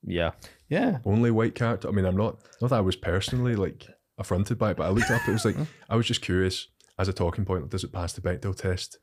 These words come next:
Speaker 3: I don't know, does a, does a guy, does a walrus count as a guy? I feel like there are, there are com-
Speaker 2: It's a
Speaker 3: Mm.
Speaker 2: male walrus.
Speaker 1: Well, I mean,
Speaker 3: It's a
Speaker 1: the, he
Speaker 3: male
Speaker 1: doesn't, he
Speaker 3: walrus,
Speaker 1: takes
Speaker 3: you're
Speaker 1: his
Speaker 3: right.
Speaker 1: tongue out, so he doesn't even have a conversation, really, so.
Speaker 3: No, no, no, but he's, no, no, no, I mean, like, they, the two,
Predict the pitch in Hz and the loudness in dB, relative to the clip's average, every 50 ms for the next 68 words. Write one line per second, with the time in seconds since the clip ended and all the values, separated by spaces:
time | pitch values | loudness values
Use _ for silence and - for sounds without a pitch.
0 | _ _ _ _ _ _ _ _ _ _ _ _ - - 117 139 180 - 170 156 | _ _ _ _ _ _ _ _ _ _ _ _ 0 2 2 2 2 2 0 0
1 | 117 123 139 160 156 - 165 156 - - - 147 147 151 160 147 - 135 143 151 | 0 -2 -2 -2 -2 0 -2 -4 -4 -4 -6 -6 -4 -2 -2 -2 0 -2 0 -2
2 | 147 147 - - - _ - - 139 135 139 135 135 135 143 143 143 135 - - | -2 -4 -8 -12 -18 _ -10 -6 -2 0 0 2 2 2 2 0 -2 -2 -2 -2
3 | 139 135 123 131 135 131 131 135 135 143 143 135 - - _ _ - - - 143 | -4 -2 -2 -2 -4 -4 -2 -2 -2 -2 -2 -4 -6 -12 _ _ -8 -4 -2 0
4 | 123 101 110 104 101 104 104 101 - - - _ _ _ - 104 107 110 107 - | 0 0 0 0 2 0 0 -2 -4 -10 -16 _ _ _ -4 -2 -2 -2 -2 -2
5 | 113 107 107 - - 120 123 123 123 123 277 247 151 113 107 107 110 131 - 131 | -2 -2 -2 -2 -2 0 2 2 4 4 4 4 2 2 2 0 0 0 0 2
6 | 123 123 123 127 131 127 123 120 120 113 110 104 101 98 98 101 101 101 107 - | 2 4 4 6 6 6 6 6 6 4 4 4 4 4 4 4 4 2 2 2
7 | 147 110 95 101 98 87 - 113 110 101 92 90 95 - 98 101 104 101 95 92 | 4 2 2 2 0 0 0 0 2 2 2 0 0 0 0 0 2 2 2 0
8 | 92 82 82 - - 87 80 - - - 82 85 90 - 82 80 80 80 82 85 | 0 -2 -2 -2 -4 -4 -4 -6 -6 -4 -2 -2 -2 -4 -6 -4 -4 -4 -4 -4
9 | - - 92 87 131 131 131 139 135 127 117 101 87 98 120 117 - - - - | -4 -4 -4 0 2 4 4 6 6 6 4 4 2 2 0 0 0 -2 -6 -12
10 | - - - - 120 117 117 110 107 101 101 107 101 98 87 - - - - - | -20 -20 -4 0 2 4 6 6 6 6 4 4 4 2 0 -2 -6 -12 -18 -20
11 | _ _ _ - 98 107 107 113 107 - - - - 104 107 98 - - 110 113 | _ _ _ -4 -2 0 0 0 -2 -4 -10 -10 -4 -2 -4 -2 0 2 2 4
12 | 117 110 104 | 2 2 0